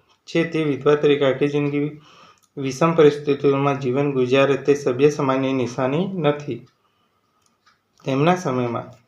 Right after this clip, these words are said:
વિધવાનું જીવન અત્યંત દુષ્કર ગણાતું. તેમના પ્રયત્નોથી ઈસવીસન અઢારસો છપ્પનમાં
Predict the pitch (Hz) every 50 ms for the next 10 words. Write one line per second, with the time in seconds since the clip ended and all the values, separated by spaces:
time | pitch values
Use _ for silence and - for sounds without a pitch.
0 | _ _ _ _ _ _ _ _ _ - - - - - - _ _ _ _ -
1 | 147 139 123 - 147 165 180 190 190 180 - 147 147 147 147 139 143 - - 160
2 | 165 165 143 139 131 131 - - - 151 151 151 160 156 - - 143 131 127 127
3 | 123 - 127 120 - - _ _ _ _ _ _ _ _ _ _ _ _ _ -
4 | 139 135 143 151 151 151 151 151 143 143 143 151 160 170 165 165 - 139 117 117
5 | - - _ _ _ _ _ _ _ _ _ _ 151 139 123 - - 165 160 165
6 | 170 151 143 135 127 139 139 139 139 - 143 - - 147 - - - 160 160 151
7 | 139 120 120 -